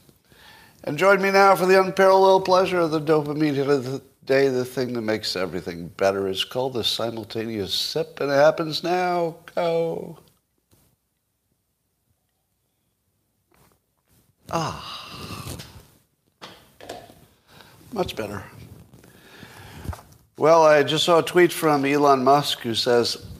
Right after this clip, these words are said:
a friend of his who lives in San Francisco, uh, had a bullet go through his wall of his apartment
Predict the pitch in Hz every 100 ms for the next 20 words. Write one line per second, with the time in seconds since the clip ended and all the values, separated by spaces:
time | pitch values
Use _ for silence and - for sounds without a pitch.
0 | - - - 151 170 165 135 160 160 143
1 | 131 113 139 120 117 104 139 127 - 95
2 | 127 139 - 85 101 - _ _ _ _
3 | - - _ _ - 107 113 123 117 101
4 | 92 139 156 131 104 131 127 131 123 120
5 | 113 98 101 113 120 120 110 101 95 95
6 | 113 113 - 76 69 -